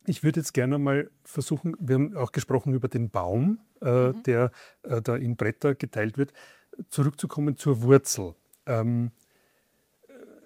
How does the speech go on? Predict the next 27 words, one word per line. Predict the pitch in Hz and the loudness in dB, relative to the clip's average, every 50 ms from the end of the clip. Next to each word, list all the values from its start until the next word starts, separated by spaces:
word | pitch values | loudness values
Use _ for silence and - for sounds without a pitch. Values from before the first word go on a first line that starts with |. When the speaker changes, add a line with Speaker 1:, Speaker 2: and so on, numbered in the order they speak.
| - - 330 _ 311 | -20 -20 -20 _ -14
Speaker 1:
es | 240 - | -14 -6
bis-, | - 185 175 196 240 | -4 -2 -2 0 0
wird | 160 147 | 0 0
ein | 165 | 0
bisschen | - 160 147 151 | 0 0 -2 -2
theoretisch. | 135 - 139 135 127 120 110 104 - - 113 - | 0 2 4 4 4 4 0 -2 -4 -8 -6 -6
Es | 135 110 - | -6 -6 -6
gilt, | - 143 143 170 - - - | -6 -6 -4 -6 -6 -8 -8
äh, | |
allgemein | 151 143 - 127 113 127 120 156 131 135 135 135 | -8 -8 -4 -2 0 0 0 0 -2 0 -2 -2
so, | 131 - 139 | -2 -4 -4
dass | 131 127 117 - - | -4 -4 -4 -4 -4
im | 151 135 131 | -4 -4 -4
achtzehnten | 117 110 - - - 135 - - 131 | -4 -6 -6 -4 -6 -4 -2 -2 0
Jahrhundert, | 127 127 113 131 139 147 143 156 143 143 - - - - | 0 2 2 0 0 0 0 -2 -2 -2 -6 -12 -10 -6
äh, | 175 123 117 117 117 110 | -4 -2 0 0 -2 -4
der | - - 127 117 | -4 -6 -6 -6
erste | 120 107 120 120 - - - 123 | -4 -4 -4 -4 -2 -4 -4 -4
Sozialdemokrat | - - 117 - - 92 110 131 - 123 127 120 - - 98 - - - | -4 -6 -6 -6 -4 -4 -4 -4 -2 -2 -2 -2 -2 -4 -6 -6 -8 -8
oder | - 127 | -8 -8
der | 107 120 120 | -8 -8 -6
erste | 120 113 117 - - | -6 -6 -6 -6 -8
Sozialist | 120 - - 110 - 123 110 110 131 - - 135 | -8 -8 -8 -4 -2 -2 -2 -2 -4 -4 -4 -4
oder | 113 113 | -4 -4
der | 104 117 117 | -4 -6 -6
erste | 127 110 110 - - | -4 -6 -2 -2 0
Linke | 110 107 123 135 143 139 - 139 139 | 2 2 2 2 2 4 6 6 6